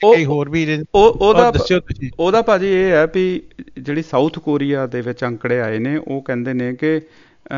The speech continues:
Speaker 1: ਇੱਕ ਮਿੰਟ, ਮੈਂ ਪਹਿਲਾਂ ਮੈਂ ਸਕਰੀਨ 'ਤੇ ਇਹਨੂੰ ਸਿੱਧਾ ਆਪਣੇ ਵੱਲ ਨੂੰ ਲੈ ਆਵਾਂ ਕਿ ਉੱਥੇ ਨਾ ਇੱਕ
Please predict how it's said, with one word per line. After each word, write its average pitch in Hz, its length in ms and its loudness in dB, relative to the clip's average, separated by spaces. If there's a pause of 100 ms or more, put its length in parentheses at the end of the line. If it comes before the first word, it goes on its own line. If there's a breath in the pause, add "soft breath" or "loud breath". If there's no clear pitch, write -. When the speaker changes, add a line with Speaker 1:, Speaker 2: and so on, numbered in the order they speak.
(340)
Speaker 1:
ਇੱਕ - 140 -14
ਮਿੰਟ, 139 140 -6
ਮੈਂ 131 120 -10
ਪਹਿਲਾਂ 139 200 -8
ਮੈਂ 143 140 -4
ਸਕਰੀਨ 127 360 -4
'ਤੇ 135 160 -4
ਇਹਨੂੰ 135 280 -4 (220)
ਸਿੱਧਾ 120 260 -4
ਆਪਣੇ 123 280 -6
ਵੱਲ 120 120 -2
ਨੂੰ 131 140 -6
ਲੈ 113 140 -8
ਆਵਾਂ 113 200 -12 (800 soft breath)
ਕਿ 202 400 6 (1900 loud breath)
ਉੱਥੇ 180 280 0
ਨਾ 226 120 2
ਇੱਕ 208 360 0